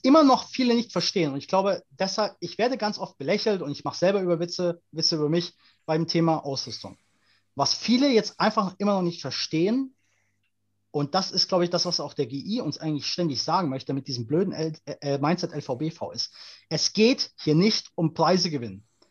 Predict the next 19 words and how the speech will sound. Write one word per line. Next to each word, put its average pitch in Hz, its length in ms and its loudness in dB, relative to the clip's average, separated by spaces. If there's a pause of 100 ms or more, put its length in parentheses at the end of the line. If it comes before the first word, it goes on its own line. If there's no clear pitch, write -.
(280)
Es 147 220 -2
geht 226 260 2
nicht 220 300 2
darum, 196 480 2 (340)
auf 175 160 2
dem 156 120 -2
Paradeplatz 175 580 2
schön 156 160 -4
auszusehen. 113 540 -10 (340)
Es - 240 -2
geht 233 260 2
im - 260 -4 (100)
Ernstfall 196 580 2
darum, 160 600 2
Tote 240 360 0
zu - 160 -4
vermeiden, 175 640 0 (220)
weil 165 460 -2
wir 202 300 0